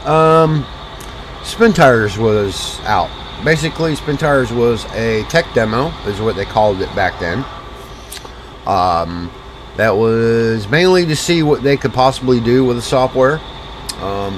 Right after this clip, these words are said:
and then, uh, a lot of modding came in, came into play with, uh, with that. And then shortly, um, I'd say it was probably a year,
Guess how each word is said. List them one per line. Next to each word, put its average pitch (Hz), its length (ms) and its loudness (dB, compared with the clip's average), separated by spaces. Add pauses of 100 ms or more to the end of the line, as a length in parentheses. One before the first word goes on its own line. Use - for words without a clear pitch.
(120)
and 110 160 -4
then, 127 560 2 (1200)
uh, 123 300 4
a 120 60 0
lot 143 240 6
of 147 60 4
modding 127 500 4
came 139 260 2
in, 139 380 2 (300)
came 147 220 0
into 143 160 2
play 151 300 4
with, 151 500 -2
uh, 139 400 4
with 139 200 0
that. 143 340 4 (140)
And 113 120 -2
then 113 200 -2
shortly, 156 840 2 (580)
um, 123 520 6
I'd - 120 -4
say 269 320 -2
it 254 80 2
was 180 220 4
probably 160 600 -2
a 113 120 4
year, 98 880 0